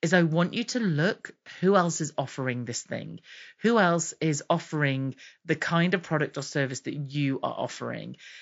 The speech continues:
Now, don't get bogged down in this. Don't look at it and go, "Oh my God, every man and his dog is offering this. What have I got to offer?" That is not the purpose of this. It's just the purpose to go, "Okay, what is it they're offering? How are they offering it?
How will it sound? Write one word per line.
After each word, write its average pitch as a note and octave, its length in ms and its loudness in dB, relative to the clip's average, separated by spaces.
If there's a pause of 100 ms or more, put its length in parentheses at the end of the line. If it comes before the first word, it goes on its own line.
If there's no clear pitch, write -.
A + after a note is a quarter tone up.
(120)
Now, C#3+ 300 2 (580)
don't G3 240 6
get G3 220 -2
bogged D#3 220 0
down C#3 240 2
in C3 100 0
this. A#2+ 160 -4
Don't F#3+ 380 2
look G#3 240 0
at E3 60 2
it - 40 -4
and C3+ 80 -6
go, C#3 80 0
"Oh C3+ 100 -2
my C#3 140 -2
God, C3+ 160 -2
every C3+ 180 -2
man C3 200 0
and B2+ 100 -2
his B2 120 -4
dog F#3+ 220 2
is D3+ 120 0
offering C3 320 -4
this. C3 240 -2 (280)
What D3 200 4
have C3+ 100 0
I C3+ 120 4
got C3 180 -4
to - 120 -12
offer?" - 380 -6 (640)
That E3 260 6
is D3+ 120 0
not E3 400 4
the F#3 80 -4
purpose D#3+ 400 0
of C#3 120 -4
this. F3 340 2
It's C#3+ 180 -6
just D3 340 -2
the D#4+ 60 -2
purpose E3+ 500 2
to E3 80 -6
go, C#3 320 4 (360)
"Okay, F#3 200 2
what D3+ 220 2
is G#3 100 2
it C4 100 -4
they're G#3 180 0
offering? D3+ 480 0
How D#3 320 -2
are F#3+ 60 2
they A3 140 0
offering C#3+ 480 -2
it? C#3+ 180 0